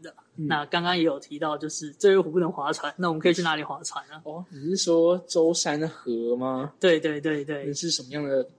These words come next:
Speaker 2: 校园传说呢？
Speaker 1: 就是呢，舟山路，如果舟山路如果下大雨的时候，它就会淹起来。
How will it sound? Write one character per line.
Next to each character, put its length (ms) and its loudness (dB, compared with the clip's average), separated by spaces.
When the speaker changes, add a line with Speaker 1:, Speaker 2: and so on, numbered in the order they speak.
Speaker 2:
校 240 0
园 100 -2
传 280 -6
说 260 2
呢？ 260 -6
Speaker 1:
就 160 -2
是 120 -2
呢， 220 0
舟 160 -2
山 240 -2
路， 200 2
如 360 -8
果 140 6
舟 160 2
山 180 0
路 280 -4
如 160 -4
果 100 4
下 220 2
大 180 -2
雨 100 -12
的 120 -12
时 120 -12
候， 120 -8
它 80 -10
就 80 -4
会 60 -4
淹 220 -4
起 200 -10
来。 80 -20